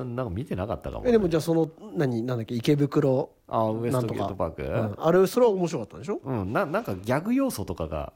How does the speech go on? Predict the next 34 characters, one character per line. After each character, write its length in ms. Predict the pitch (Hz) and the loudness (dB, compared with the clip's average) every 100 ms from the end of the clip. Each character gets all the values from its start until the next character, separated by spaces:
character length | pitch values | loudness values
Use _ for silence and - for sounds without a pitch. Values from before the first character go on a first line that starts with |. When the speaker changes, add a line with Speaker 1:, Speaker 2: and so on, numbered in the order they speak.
| _ | _
Speaker 1:
あ 80 | - | -16
っ 40 | |
た 140 | - - | -10 -10
か 100 | - | -10
ら。 100 | - | -4
Speaker 2:
あ、 160 | 196 151 | -2 2
そ 120 | 208 | 0
う 40 | 160 | 0
な 40 | |
ん 40 | 85 | -2
だ。 80 | |
Speaker 1:
う 40 | 110 | -2
ん。 720 | 107 98 95 135 135 131 135 | 0 0 -2 0 0 0 -2
Speaker 2:
へ 160 | 135 135 | -2 -4
え。 40 | 135 - _ | -8 -16 _
Speaker 1:
な 80 | - | -14
ん 20 | |
か、 160 | 123 82 - - _ | -10 -10 -12 -20 _
そ 220 | - - 107 | -20 -14 -14
う 40 | |
そ 140 | 98 | -12
う 40 | 85 | -14
そ 280 | - 73 - | -10 -10 -8
う。 40 | |
な 100 | 151 | -6
ん 20 | 156 | -6
か 60 | |
そ 140 | - 208 | -6 -6
ん 100 | 226 | -2
な 80 | |
の 80 | 208 | -2
も 120 | 117 | 0
あ 40 | |
っ 20 | 104 | -2